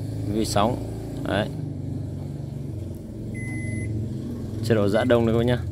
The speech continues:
Giã đông thì mắc là được năm nạng nha các bác nhá. Ví dụ như giã đông thịt, cá là được khoảng năm nạng. Các bác, các bác chọn thời gian. Rồi.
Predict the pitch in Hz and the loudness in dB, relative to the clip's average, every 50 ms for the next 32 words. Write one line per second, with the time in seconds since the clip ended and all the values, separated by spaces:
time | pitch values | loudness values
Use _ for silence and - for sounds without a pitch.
0 | - - - - - - - - - - - - 104 110 110 123 120 117 110 107 | -4 -4 -4 -4 -4 -6 -6 -6 -4 -4 -4 0 0 2 4 6 6 6 6 6
1 | 101 107 127 139 - 101 113 104 101 101 98 110 117 120 117 113 117 110 87 107 | 6 6 4 4 2 2 2 4 4 4 4 4 2 4 4 4 4 2 2 2
2 | 110 113 117 117 120 123 123 110 113 113 117 107 101 107 107 107 101 110 117 113 | 2 2 2 2 2 2 0 -2 -2 -2 0 2 4 4 4 6 6 4 4 4
3 | 104 - 110 98 - - - - - 101 101 104 117 131 131 113 107 98 - - | 4 2 2 2 2 -2 -10 -4 0 2 2 4 2 2 2 4 2 2 0 0
4 | 95 98 107 107 110 110 104 - - - - - - - - - - - - - | 0 0 2 2 4 2 2 0 -4 -10 -14 -16 -16 -16 -16 -16 -16 -16 -16 -18
5 | - - - - - - - - - - - - 107 110 110 - - 104 76 82 | -20 -20 -20 -18 -14 -10 -10 -10 -10 -10 -6 -2 0 0 0 0 0 0 0 0
6 | 82 85 - 101 98 95 110 110 110 95 - - - - - - - - - - | -2 0 2 4 4 6 4 4 2 0 -2 -10 -12 -14 -18 -18 -20 -18 -18 -18
7 | - - - - - - - - - - - - - - - - - - - - | -18 -18 -16 -16 -16 -18 -18 -20 -20 -20 -20 -20 -18 -18 -18 -18 -18 -20 -20 -18
8 | - - - - - - - - - - - - - - - - - - - - | -18 -16 -16 -16 -16 -16 -16 -18 -18 -18 -18 -18 -16 -16 -16 -14 -14 -14 -14 -14
9 | - - - - - - - - 95 | -14 -16 -14 -14 -12 -8 -6 -4 -4